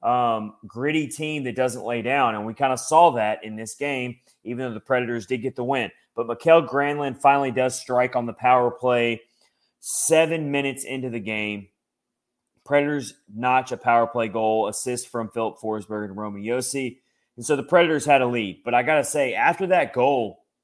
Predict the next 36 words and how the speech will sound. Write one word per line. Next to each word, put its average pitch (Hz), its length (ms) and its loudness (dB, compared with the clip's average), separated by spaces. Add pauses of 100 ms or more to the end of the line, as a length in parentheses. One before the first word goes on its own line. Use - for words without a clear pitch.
(840)
it, - 220 -12
this 160 280 -2
game 185 360 0
really 135 280 0
puts - 280 -10
you 110 80 -6
to 95 60 -12
sleep. 87 440 -10
It 117 140 -8
was 113 240 -10
a 120 40 -8
game 127 500 -6
where 113 240 -6
the, 101 160 -12 (160)
the 98 140 -16
Predators 143 560 -2
were 117 160 -8
not 117 500 -2
generating 120 600 -4
a 113 60 -6
lot 113 200 0
of 113 120 -6
offense. 110 600 -2 (280)
The - 80 -8
Coyotes 131 540 0
were 117 120 -6
doing 123 240 -4
what 127 160 -4
they 127 140 -2
do, 113 340 -2
which 110 220 -10
is 101 100 -14
they 107 160 -6
muck 120 380 -2
things 127 420 -6
up, 107 260 -2